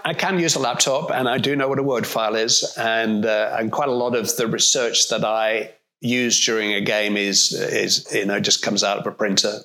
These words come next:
This is how I began to prepare for, uh, football commentaries. Anybody can do the research for a football match.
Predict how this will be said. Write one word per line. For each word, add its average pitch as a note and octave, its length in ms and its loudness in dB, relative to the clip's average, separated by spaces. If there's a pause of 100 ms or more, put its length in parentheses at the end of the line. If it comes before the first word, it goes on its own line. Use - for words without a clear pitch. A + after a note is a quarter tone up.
This E3+ 380 0
is D#3 100 2
how D3 180 0
I C3 220 -2
began A#2 720 0
to - 100 0
prepare G#2 680 -2 (100)
for, G#2 600 -2 (160)
uh, G#2 240 0
football G#2 380 -2
commentaries. G#2 840 0 (120)
Anybody G3 360 2
can C3 300 -2 (420)
do C3 200 0
the A#2+ 100 0
research A2+ 540 2
for A2 140 0
a - 20 -2
football G2+ 420 -2
match. - 640 0